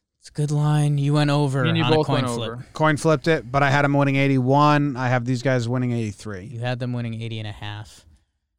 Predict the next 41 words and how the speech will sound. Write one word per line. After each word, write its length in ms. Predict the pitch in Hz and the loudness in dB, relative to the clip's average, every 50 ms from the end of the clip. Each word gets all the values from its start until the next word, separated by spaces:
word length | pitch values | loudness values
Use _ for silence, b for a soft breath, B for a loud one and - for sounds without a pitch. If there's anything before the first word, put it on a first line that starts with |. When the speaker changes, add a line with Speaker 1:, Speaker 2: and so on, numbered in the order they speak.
| _ _ _ _ | _ _ _ _
Speaker 1:
Um, 680 | - 120 110 110 107 107 107 104 107 104 104 107 110 - _ _ _ _ _ _ _ _ _ _ _ _ _ _ _ _ _ _ _ _ _ _ _ _ _ _ _ _ _ _ _ _ - | -14 -10 -10 -8 -8 -8 -8 -10 -10 -12 -14 -16 -16 -18 _ _ _ _ _ _ _ _ _ _ _ _ _ _ _ _ _ _ _ _ _ _ _ _ _ _ _ _ _ _ _ _ -4
I'll 80 | 185 202 | -4 -2
go 240 | - 285 294 285 285 | 0 0 0 0 -2
over. 220 | 269 170 123 107 - | -4 -4 -8 -8 -8
How 100 | - 156 | -6 -4
about, 240 | 180 196 214 214 208 _ _ _ _ 170 | -2 0 0 0 -2 _ _ _ _ -6
how 40 | |
about 220 | 175 180 196 202 180 | -2 0 0 0 0
we 220 | 190 190 185 175 | 0 0 0 0
add 240 | 143 160 165 165 165 | 2 2 2 2 2
a, 100 | 160 - - - | 0 -4 -6 -6
add 140 | 135 135 139 | -4 -2 0
a 60 | 143 | 0
little 240 | 147 151 156 151 151 | 0 0 0 -2 -2
bit 140 | 135 156 147 | -2 -2 -2
of 80 | 143 135 | 0 0
help 320 | 139 151 139 - - - - _ _ _ _ _ - | 0 -2 -2 -4 -8 -16 -20 _ _ _ _ _ -10
and 80 | 127 | -8
a 60 | 127 127 | -6 -4
name 300 | 127 127 131 131 131 131 | -4 -2 -2 -2 -2 -4
you're 100 | 131 123 | -6 -6
familiar 520 | - - 127 127 127 131 139 139 139 123 | -8 -8 -6 -6 -4 -4 -4 -4 -6 -6
with? 160 | 110 107 110 | -8 -10 -12
Story, 680 | - - - - - 127 120 123 131 131 127 117 104 - _ | -14 -16 -16 -12 -10 -8 -6 -6 -4 -4 -6 -6 -8 -12 _
Bryant. 640 | _ 113 113 110 120 127 131 117 107 - - - - _ _ _ _ - | _ -10 -8 -6 -4 -4 -6 -6 -10 -12 -18 -20 -20 _ _ _ _ -2
Speaker 3:
I 100 | 147 160 | -2 -2
did 300 | 151 139 185 196 202 185 | 0 2 2 2 2 4
like 260 | 190 180 175 151 139 | 4 4 2 2 0
your 80 | 156 147 | -2 -4
take, 300 | 123 - 156 147 143 127 | -2 0 0 0 0 -2
Jake, 300 | - 147 143 143 123 - | -2 -2 -2 -2 -2 -2
that 200 | 139 127 117 117 | -4 -6 -4 -4
this 160 | 131 127 107 | -4 -4 -4
is 140 | 123 120 110 | -4 -2 -2
an 160 | 123 120 - | -4 -4 -2
easy 340 | - 147 147 151 135 135 131 117 | -2 0 2 2 2 2 0 -2
team 260 | - 131 127 120 110 | -2 -2 -2 -2 -2
to 100 | 120 104 | -4 -6
add 160 | 107 101 92 | -8 -8 -8
help 240 | 87 95 - - - | -10 -12 -12 -14 -16
to. 220 | - 87 98 117 | -18 -18 -18 -20